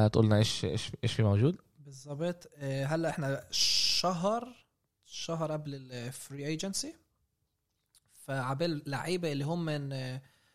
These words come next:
Speaker 2: انتهى عقدهم بيقدروش لسه يختموا بفريق تاني، بيقدروا يتفقوا يعملوا اتفاقيات، ولكن يختموا، فعبال لسه فيك بيكونوا كتير إشاعات.
Speaker 1: رسميا بيقدر يكون بس كمان شهر.
Speaker 2: صح.
Speaker 1: أوكي.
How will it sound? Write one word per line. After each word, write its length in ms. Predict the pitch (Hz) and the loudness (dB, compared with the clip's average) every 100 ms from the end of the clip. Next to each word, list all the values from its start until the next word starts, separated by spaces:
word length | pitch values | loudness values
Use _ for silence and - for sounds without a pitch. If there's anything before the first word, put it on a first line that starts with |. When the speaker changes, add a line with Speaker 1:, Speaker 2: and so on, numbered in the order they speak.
| _ _ _ | _ _ _
Speaker 2:
انتهى 340 | 135 - 233 185 | -14 -2 2 4
عقدهم 560 | 185 190 156 165 196 | 4 2 0 0 0
بيقدروش 480 | 147 143 160 247 - | -2 0 2 2 2
لسه 240 | 175 - 139 | 0 0 -2
يختموا 520 | 160 - 139 135 135 | -4 -4 -4 -2 -2
بفريق 420 | 135 - 131 127 | -6 -6 -6 -6
تاني، 180 | 127 113 | -6 -4
بيقدروا 220 | 180 165 | 0 0
يتفقوا 520 | - - 220 - 190 | -2 -4 -4 -2 -2
يعملوا 480 | 180 165 156 147 139 | 0 0 0 -2 -4
اتفاقيات، 680 | 127 143 117 170 247 262 185 | -10 -8 -6 -2 -2 -2 -2
ولكن 280 | 165 175 175 | -2 -2 -4
يختموا، 360 | - 180 185 | -4 -2 -2
فعبال 380 | 175 147 156 202 | 0 0 0 0
لسه 200 | 208 170 | -2 -2
فيك 140 | 175 165 | -4 -6
بيكونوا 320 | 156 175 156 | -4 -2 -4
كتير 260 | - 165 | -2 -2
إشاعات. 500 | 139 120 123 147 - - 113 | 0 -2 -2 -4 -6 0 6
Speaker 1:
رسميا 540 | 117 - 160 185 175 | 6 8 8 10 8
بيقدر 320 | 151 147 139 | 8 8 8
يكون 300 | 127 180 147 | 8 6 10
بس 200 | 190 - | 10 10
كمان 240 | - 139 127 | 6 6 6
شهر. 400 | 104 85 80 - | 4 2 -2 -8
Speaker 2:
صح. 320 | - 117 - - | -14 -14 -16 -6
Speaker 1:
أوكي. 220 | - - | -4 -4